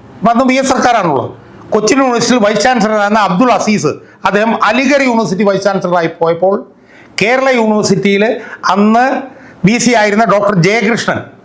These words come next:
അദ്ദേഹം കൊച്ചിൻ യൂണിവേഴ്സിറ്റിയിലെ വൈസ് ചാൻസലറായിട്ട് രണ്ടായിരത്തി എട്ടിൽ ചാർജ് എടുത്തു. ഡോക്ടർ ജയകൃഷ്ണൻ അനധികൃതമായി ഒന്നും ചെയ്യില്ല എന്ന് ഉറ-, ഉറപ്പായിരുന്നുകൊണ്ട് ആ സമയത്ത് വാണി കേസരിയെ കൊച്ചിൻ യൂണിവേഴ്സിറ്റിയിൽ കയറ്റാൻ വേണ്ടിയിട്ട് ശ്രമമൊന്നും പി രാജീവ്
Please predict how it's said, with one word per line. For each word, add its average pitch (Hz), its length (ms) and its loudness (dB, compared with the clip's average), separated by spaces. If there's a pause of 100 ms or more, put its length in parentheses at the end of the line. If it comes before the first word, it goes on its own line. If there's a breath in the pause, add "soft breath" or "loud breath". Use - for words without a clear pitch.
(200)
അദ്ദേഹം 202 280 0 (600 loud breath)
കൊച്ചിൻ 214 220 0
യൂണിവേഴ്സിറ്റിയിലെ 202 400 0
വൈസ് 175 180 -2
ചാൻസലറായിട്ട് 170 460 0
രണ്ടായിരത്തി 165 340 -2
എട്ടിൽ 127 180 -8 (120)
ചാർജ് 120 240 -2
എടുത്തു. - 180 -10 (1600 loud breath)
ഡോക്ടർ 233 280 2
ജയകൃഷ്ണൻ 269 520 2 (180)
അനധികൃതമായി 254 680 2 (140)
ഒന്നും 233 280 2
ചെയ്യില്ല 233 300 0 (200)
എന്ന് 214 180 0
ഉറ-, 202 160 0 (260)
ഉറപ്പായിരുന്നുകൊണ്ട് 196 640 0 (200)
ആ 233 40 2 (140)
സമയത്ത് 214 400 0
വാണി 214 240 -2
കേസരിയെ 202 400 -2
കൊച്ചിൻ 202 280 -2
യൂണിവേഴ്സിറ്റിയിൽ 202 440 -2 (380 loud breath)
കയറ്റാൻ 208 340 0
വേണ്ടിയിട്ട് 185 340 -2
ശ്രമമൊന്നും 190 460 0 (100)
പി 190 160 0
രാജീവ് 160 340 0